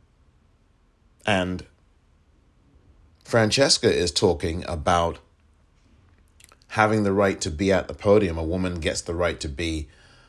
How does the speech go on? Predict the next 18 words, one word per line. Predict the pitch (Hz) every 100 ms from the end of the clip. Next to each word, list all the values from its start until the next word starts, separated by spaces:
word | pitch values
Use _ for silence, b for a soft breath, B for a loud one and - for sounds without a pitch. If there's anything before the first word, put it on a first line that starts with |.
| b b _ _ _ _ _ _
at | 98 -
the | 78
podium | - 104 95 87
if | 76 85
she's | - 87
on | 85
the | 80
scaffold. | - 101 101 - 67 - - _ _ _ _ _ _ _ _ _ _ _ _ _ _ _ _ _ _ _ -
And | 101 98
then | 110 104 98 87 - _ -
later, | 82 98 107 107 92
a |
few | 87 123
moments | 107 107 85 90
later, | 107 110
there's | 87 92 104
another | 104 117
subtitle, | 110 107 80 - 87 85 85